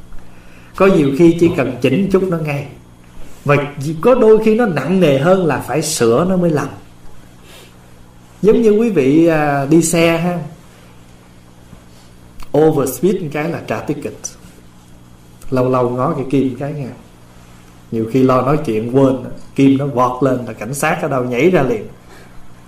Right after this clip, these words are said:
Cảnh sát lúc nào cũng canh mình hết. Thưa đại chúng, ma lúc nào nó cũng rình mình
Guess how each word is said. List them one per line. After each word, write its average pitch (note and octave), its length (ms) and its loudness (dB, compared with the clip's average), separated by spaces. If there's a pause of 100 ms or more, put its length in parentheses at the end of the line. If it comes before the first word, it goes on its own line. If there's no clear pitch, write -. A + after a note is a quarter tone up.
(200)
Cảnh B2 200 -2
sát E3 320 -4
lúc F3+ 180 0
nào A#2+ 140 -4
cũng C#3+ 200 -8
canh C3 280 -6
mình A#2 120 -8 (120)
hết. D#3 240 -14 (1600)
Thưa C#3+ 160 4
đại A2+ 260 2
chúng, D#3 320 -2
ma D3 400 0
lúc D#3+ 200 0
nào A#2+ 220 -4
nó A#2+ 120 -6
cũng D3+ 220 -4
rình A#2+ 300 0
mình G#2 180 -6